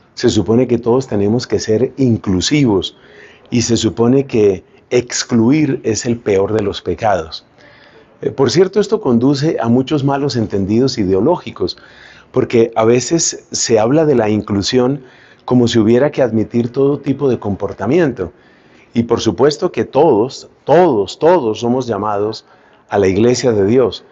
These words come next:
pero somos llamados en un proceso de conversión, como lo hizo Cristo.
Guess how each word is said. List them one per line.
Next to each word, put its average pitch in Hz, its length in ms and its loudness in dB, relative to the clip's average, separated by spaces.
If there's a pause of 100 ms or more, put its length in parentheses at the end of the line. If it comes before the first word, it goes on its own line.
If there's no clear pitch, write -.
(240)
pero 113 160 2
somos 135 300 2
llamados 123 520 0
en 110 140 0
un 107 100 0
proceso 120 440 -2
de 110 80 2
conversión, 107 520 0
como 107 220 0
lo 95 100 0
hizo 151 220 -2
Cristo. 233 480 -2